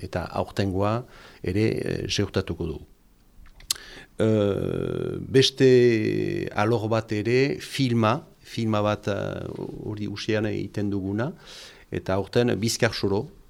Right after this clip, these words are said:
jadanik anitz pasatu da, arrakasta handia badu eta oihartzuna badu, edo lotura badu gure,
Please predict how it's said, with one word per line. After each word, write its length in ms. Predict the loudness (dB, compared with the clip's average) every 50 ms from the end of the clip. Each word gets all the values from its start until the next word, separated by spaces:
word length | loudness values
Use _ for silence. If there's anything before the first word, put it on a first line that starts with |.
| -20 -20 -20 -20 -20 _ -6
jadanik 440 | -4 -4 -2 -2 -2 -4 -4 -4 -4
anitz 280 | -4 -2 -2 -4 -4 -4
pasatu 480 | -2 -2 0 0 -2 -4 -4 -4 -2
da, 240 | -2 -2 -2 -4 -6 -10 -10
arrakasta 500 | -10 -8 -6 -6 -6 -6 -4 -4 -4 -2
handia 480 | 0 0 0 0 0 2 2 4 4
badu 300 | 4 2 2 2 2 2
eta 440 | 2 2 2 2 2 2 0 -2 -6 -10 -14 -18 -18 -18 -20 -20 -20 -20 -20 -20 -20 -12 _
oihartzuna 640 | -4 0 0 0 0 0 -4 -6 -2 0 2 2 2
badu, 440 | 2 2 2 2 2 2 2 0 0
edo 120 | -2 -2
lotura 400 | -2 -2 -2 -2 0 0 2 2
badu 280 | 2 2 2 2 2 0 0 0 -2 -4 -4 -4 -4
gure, 640 | -2 -2 0 2 2 2 2 0 -2 -6 -8 -8